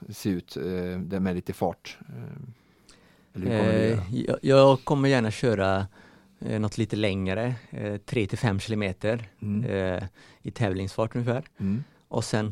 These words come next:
Speaker 2: några lite kortare, eh, kanske femhundringar eller, eh, en och en halv, två minuter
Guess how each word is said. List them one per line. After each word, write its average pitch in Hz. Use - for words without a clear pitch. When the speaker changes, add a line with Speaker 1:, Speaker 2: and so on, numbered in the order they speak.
Speaker 2:
några 101
lite 101
kortare, 107
eh, 101
kanske 101
femhundringar 92
eller, 98
eh, 92
en 101
och 98
en 101
halv, 98
två 107
minuter 95